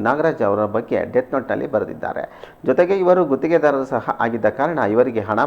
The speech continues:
ಬರಬೇಕಿತ್ತು. ಸಹೋದರರ ತೊಂದರೆ ಹಾಗೂ ಬರಬೇಕಾದ ಒಟ್ಟು ಎಂಬತ್ತು ಲಕ್ಷ ಹಣ ಈ ಎಲ್ಲ ಕಾರಣಕ್ಕಾಗಿ ಆತ್ಮಹತ್ಯೆ ಮಾಡಿಕೊಂಡಿದ್ದಾಗಿ ಡೆತ್ ನೋಟ್ನಲ್ಲಿ ಬರೆದಿದ್ದಾರೆ. ಇದೇ ಕಾರಣಕ್ಕೆ ಸಂಬಂಧಿಸಿದಂತೆ ಪಿ ಎಸ್ ಗೌಡರ್ ಸಹೋದರರಾದ ನಾಗರಾಜ್, ಶ್ರೀನಿವಾಸ್ ಹಾಗೂ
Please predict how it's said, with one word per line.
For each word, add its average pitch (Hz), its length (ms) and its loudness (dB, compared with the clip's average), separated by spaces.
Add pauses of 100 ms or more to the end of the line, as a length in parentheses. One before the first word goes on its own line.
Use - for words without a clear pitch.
ಬರಬೇಕಿತ್ತು. 101 560 -4 (220)
ಸಹೋದರರ 139 560 0 (160)
ತೊಂದರೆ 160 340 -2 (140)
ಹಾಗೂ 101 280 0
ಬರಬೇಕಾದ 123 500 0 (180)
ಒಟ್ಟು 139 160 -6 (180)
ಎಂಬತ್ತು 180 400 -4 (100)
ಲಕ್ಷ 110 220 -2 (140)
ಹಣ 110 120 -2 (680)
ಈ - 20 0 (140)
ಎಲ್ಲ 160 120 6 (120)
ಕಾರಣಕ್ಕಾಗಿ 117 600 2 (280)
ಆತ್ಮಹತ್ಯೆ 147 480 -2
ಮಾಡಿಕೊಂಡಿದ್ದಾಗಿ 101 680 -4 (120)
ಡೆತ್ - 220 -4
ನೋಟ್ನಲ್ಲಿ 110 380 -6
ಬರೆದಿದ್ದಾರೆ. 92 440 -2 (180)
ಇದೇ 135 220 0
ಕಾರಣಕ್ಕೆ 156 380 0 (100)
ಸಂಬಂಧಿಸಿದಂತೆ 147 720 -2 (160)
ಪಿ 165 80 -2 (100)
ಎಸ್ 170 180 -8
ಗೌಡರ್ 151 360 2
ಸಹೋದರರಾದ 127 640 0 (180)
ನಾಗರಾಜ್, 120 440 0 (440)
ಶ್ರೀನಿವಾಸ್ 190 520 2
ಹಾಗೂ 120 220 2